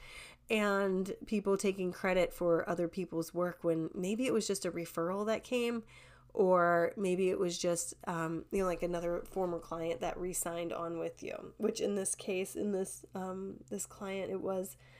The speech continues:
a former client that circled back and joined a new retreat she's offering. So I'm super excited about that. Anyway, so this is really the difference between content people are gonna skip past,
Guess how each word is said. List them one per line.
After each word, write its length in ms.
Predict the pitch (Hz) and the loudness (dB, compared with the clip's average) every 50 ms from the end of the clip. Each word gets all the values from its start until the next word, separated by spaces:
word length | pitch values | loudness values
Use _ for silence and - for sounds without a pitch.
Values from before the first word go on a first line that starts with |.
| - - - - | -20 -20 -16 -8
a 100 | - 202 | -8 -8
former 380 | - - 233 208 202 226 196 196 | -6 -2 0 0 0 0 -2 -2
client 400 | - - 190 175 190 185 - - | -2 -4 -2 -2 -2 -2 -2 -2
that 160 | 202 - - | -4 -4 -4
circled 480 | - - 185 175 - - 175 170 175 | -2 -2 -2 -2 0 -2 -2 -2 0
back 360 | - 165 165 165 - - - - - - - - - - - | -2 -2 0 0 -2 -4 -8 -20 -20 -20 -20 -20 -20 -10 -6
and 180 | 254 285 294 247 | -2 -2 -2 0
joined 460 | - 185 175 170 170 170 175 - - - | 0 2 2 2 2 2 0 -2 -4 -4
a 80 | - 208 | -4 -4
new 500 | 208 202 190 175 170 170 170 175 180 - - | -4 -2 -2 0 2 2 2 0 -2 -4 -6
retreat 400 | 226 220 247 247 - 330 392 539 | -6 -6 -6 -4 -2 -2 -2 -2
she's 240 | - - - 214 185 | -2 -2 -4 -4 -2
offering. 540 | - - 185 - - - 180 - - - 170 | -2 -4 -6 -6 -6 -8 -8 -6 -6 -8 -10
So 160 | - - 190 | -8 -6 -6
I'm 100 | 185 185 | -6 -6
super 300 | - - - 262 254 262 | -6 -4 -4 -2 0 0
excited 420 | 247 208 - - 196 180 175 175 180 | -2 -2 -2 -4 -4 -4 -4 -4 -4
about 240 | - - - - - | -4 -6 -6 -4 -4
that. 200 | - - - - - - - - - - - - - - - - - - - - - - - - - - - - | -4 -4 -6 -8 -12 -20 -20 -20 -20 -20 -20 -20 -20 -20 -20 -20 -20 -20 -20 -20 -18 -18 -18 -18 -18 -14 -4 2
Anyway, 380 | 247 233 220 180 - - - - - - - - - - - - | 4 6 6 6 4 0 -4 -8 -12 -18 -20 -20 -20 -20 -20 -14
so 640 | - - - 311 285 277 269 269 262 269 254 247 - - - - _ _ _ _ - _ - - - - - - - - - - | -8 0 4 6 8 8 8 8 8 8 6 4 2 -6 -20 -20 _ _ _ _ -20 _ -20 -20 -20 -20 -20 -20 -20 -20 -16 -10
this 440 | 226 220 285 330 392 381 - - - - - | 0 4 6 6 6 6 2 -2 -6 0 4
is 340 | 277 269 269 269 254 240 - | 4 4 6 4 2 0 -2
really 320 | 226 220 240 240 240 247 247 | -2 0 0 2 2 2 2
the 100 | 233 226 | 2 4
difference 400 | 214 214 214 214 - 202 196 - | 4 2 2 2 0 -4 -2 -2
between 600 | - 202 - - - 196 190 185 185 185 - - | -6 -8 -6 -2 0 2 2 2 2 0 -2 -6
content 540 | - - 202 202 214 214 - 220 208 - | -2 0 0 0 0 0 0 0 -2 -2
people 280 | - - 208 208 202 190 | -2 -6 -4 -2 0 0
are 100 | 185 180 | 0 0
gonna 240 | 170 190 180 180 170 | 0 0 0 0 0
skip 380 | - - - - - - - | -2 -2 2 2 2 2 0
past, 440 | - - 233 220 220 220 208 - - | -4 -2 0 2 2 0 0 -4 -8